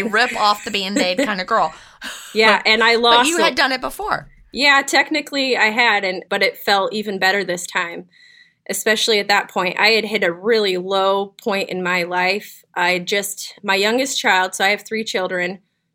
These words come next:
Speaker 1: two are my birth children. My oldest is my stepson, but he lived with, he's lived with us for most of his childhood. He recently went back to live with his mom.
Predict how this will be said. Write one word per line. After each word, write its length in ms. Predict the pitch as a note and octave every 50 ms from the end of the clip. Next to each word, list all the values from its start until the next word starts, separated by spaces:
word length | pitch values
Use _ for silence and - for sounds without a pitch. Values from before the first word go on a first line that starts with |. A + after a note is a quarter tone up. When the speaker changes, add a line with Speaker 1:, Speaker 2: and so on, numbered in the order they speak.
| _ -
Speaker 1:
two 240 | - B3+ A#3+ A#3
are 240 | G#3+ G#3 G3 F#3+ - -
my 140 | G3+ F#3+
birth 340 | F#3 G3 G3 G3 F#3+ - -
children. 640 | - - - F3+ F3 E3+ F3 F3 F3+ F3 F3 F#3 - _ _ _ _ _ _ _ _ -
My 200 | G3 G3+ G3+ F#3+
oldest 440 | - F#3+ F#3+ F#3+ F3+ G3+ G3 - -
is 180 | G3+ G3+ - G#3
my 420 | G3+ F3+ F3+ F3 F3 F#3 F3+ - -
stepson, 600 | - - - A3 G3+ G3+ - - G#3+ F#3+ F#3 F#3
but 120 | F3+ F3 G3
he 160 | A3 A#3 A3+
lived 300 | G3+ G#3 F#3+ F#3 - F#3+
with, 180 | E3 C3+ - -
he's 260 | - - G#3+ G3 -
lived 200 | G3 G3+ F#3+ F3+
with 200 | G3+ F3+ F3+ -
us 260 | F3+ F3 F3+ F3 - -
for 440 | - G3 F3+ F3 F3 F3 E3+ F3+ F3
most 240 | A3 G#3 A3 A3 -
of 60 | G#3
his 100 | G3 G3
childhood. 480 | - - G#3 F3+ E3+ E3 E3+ E3 E3 E3
He 140 | E3+ G3+ G3
recently 560 | G3 G3 F#3+ F#3 - - F3 - E3+ E3+ E3+
went 320 | E3+ - - F#3 F#3+ F3+ F3
back 220 | F#3 F3+ E3+ - -
to 100 | - G3
live 120 | F#3+ F#3 F3+
with 140 | F#3+ F#3
his 180 | - F3+ E3+ F#3+
mom. 440 | G3+ F3+ F3+ E3+ E3+ E3+ F3+ F3+